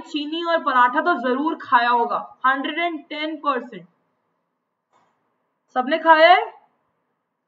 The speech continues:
Still मतलब बेटा, जैसे रात को मम्मा खाना बनाती हैं,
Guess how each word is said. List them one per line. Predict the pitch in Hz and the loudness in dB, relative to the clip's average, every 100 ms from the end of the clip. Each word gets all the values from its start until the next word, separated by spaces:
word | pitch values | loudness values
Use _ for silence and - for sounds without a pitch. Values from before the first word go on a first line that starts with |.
| _ _ _ _ _ | _ _ _ _ _
Still | _ 359 381 415 | _ -2 0 0
मतलब | 370 - 330 302 | -4 0 -2 -2
बेटा, | 247 311 381 381 - _ _ - | -2 2 2 0 -14 _ _ -12
जैसे | 254 339 | -6 -4
रात | 320 277 262 285 - | 2 6 8 6 2
को | 330 | -4
मम्मा | 302 294 320 | -4 -2 0
खाना | 285 277 285 | 4 4 4
बनाती | 311 302 294 302 | 2 0 0 -6
हैं, | 311 | -8